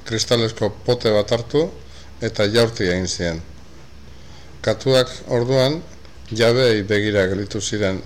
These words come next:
estalketa etenda. Eta bide batez esan dezagun, argi esan ere, praktikan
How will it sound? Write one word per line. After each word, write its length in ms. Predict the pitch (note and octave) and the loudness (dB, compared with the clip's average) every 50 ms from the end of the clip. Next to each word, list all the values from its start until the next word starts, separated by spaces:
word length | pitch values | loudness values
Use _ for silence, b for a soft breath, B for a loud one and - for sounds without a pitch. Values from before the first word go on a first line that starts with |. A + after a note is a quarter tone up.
| - - | -6 -4
estalketa 640 | A2 - - - G#2+ G#2 - G#2+ F#2+ - F#2+ F#2 F#2 | -2 -2 0 0 0 0 0 -4 -2 0 0 2 2
etenda. 400 | F#2 F2+ - G#2 G2+ F#2+ F2 D#2+ D2+ - - - - - - - - - - - - - - - - - - - - - - - - - - - - - - - - - - - - - - - - - - - - - - - - - - - - - B B B B B B B B B B B B B B B B B B B - - - | 0 0 -2 -4 -2 -2 -4 -6 -6 -10 -16 -18 -18 -20 -20 -18 -18 -18 -18 -18 -18 -18 -18 -18 -18 -18 -18 -18 -18 -18 -18 -18 -18 -18 -18 -18 -18 -18 -20 -20 -18 -20 -20 -18 -18 -18 -18 -18 -18 -20 -20 -20 -20 -20 -20 -20 -20 -20 -20 -20 -18 -18 B B B B B B B B B B B B B B B B B B B -18 -10 -6
Eta 260 | G#2 G2+ G2+ A2 A2 A2 | -6 -2 2 0 2 2
bide 240 | A#2 A#2+ B2+ C#3+ C#3 | 2 4 4 6 6
batez 380 | C#3 C#3+ C#3 - D#3+ E3+ - - A2+ | 6 4 4 4 2 2 2 0 -2
esan 240 | - - C3 C3 B2+ | 0 2 2 2 2
dezagun, 480 | B2+ - - C#3 C3 C3+ D3 D3+ E3+ F#3 F#3+ - - - - - | 2 2 2 2 2 4 2 2 2 0 -2 -6 -14 -18 -12 -2
argi 380 | - A#2 A#2 A#2 A2+ A2 A2 G#2 | 0 2 2 2 2 2 2 2
esan 320 | G2+ - - A#2+ A#2 A2+ | 2 2 2 2 2 2
ere, 240 | A2+ A2 A#2 C3 D#3+ F3+ - - - - - - - | 2 2 0 0 0 -2 -8 -14 -16 -18 -18 -16 -8
praktikan 720 | - A#2+ B2 C#3 C3 - - C#3+ C#3 - D#3+ D#3+ E3 F#3 | -2 0 0 0 0 0 -2 -2 -2 0 0 2 2 0